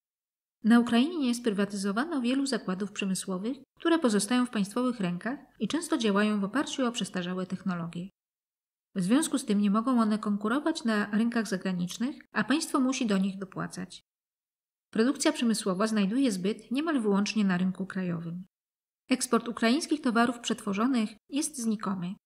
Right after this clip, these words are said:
Bilans handlu zagranicznego, który i tak jest ujemny, ratują surowce mineralne, eksport stali i zboża. W głębokim kryzysie pogrążony jest jednak przemysł rafineryjny, a także ukraiński sektor produkcji maszynowej.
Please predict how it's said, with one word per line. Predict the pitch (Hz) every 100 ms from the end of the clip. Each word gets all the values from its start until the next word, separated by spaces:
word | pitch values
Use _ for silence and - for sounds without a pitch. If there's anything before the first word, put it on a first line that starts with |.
| _ _ -
Bilans | 208 220 220 214
handlu | - 320 311 254
zagranicznego, | 202 202 196 190 202 190 220 294
który | - - 214
i | 202
tak | 202 311
jest | 247
ujemny, | 220 202 208 208 214 -
ratują | 208 202 277 349
surowce | 330 226 233 233
mineralne, | 202 185 175 185 202 247 - - _
eksport | 285 294 - 208 -
stali | - 269 277 285 - -
i | 269
zboża. | 190 170 175 180 - _ _ -
W | 220 220
głębokim | 226 233 330 392
kryzysie | 339 240 196 190 247
pogrążony | 247 208 208 220 381
jest | 294 -
jednak | 247 247 -
przemysł | 208 208 202 202
rafineryjny, | 196 196 190 180 170 220 339 - _ _
a | 208
także | 277 311 294
ukraiński | 277 208 233 233 214
sektor | 294 - 277 277
produkcji | 196 196 - 196
maszynowej. | 185 196 185 175 175